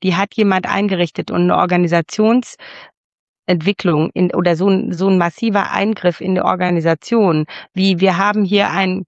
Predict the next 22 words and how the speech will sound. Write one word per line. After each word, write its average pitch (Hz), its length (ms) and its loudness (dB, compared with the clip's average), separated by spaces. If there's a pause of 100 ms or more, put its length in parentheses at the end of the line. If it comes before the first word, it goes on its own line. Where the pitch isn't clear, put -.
(260)
freieres 190 960 -4 (440)
Element, 190 640 0 (380)
äh, 185 260 2
das 214 180 0
sich 214 160 -6
mit 196 180 -2
anderen 208 300 0
vernetzt, 196 420 -2
das 185 160 -4
übergreifend 190 640 -4
arbeitet, 190 340 0
das 185 140 0
dafür 214 500 -2
auch 190 80 -4
das - 220 -8
Mandat 185 520 0
hat, 190 180 -2 (300)
geht 202 240 0
nur 214 360 6
mit 151 220 -2
der 147 240 0 (160)
Behördenspitze. 151 840 -2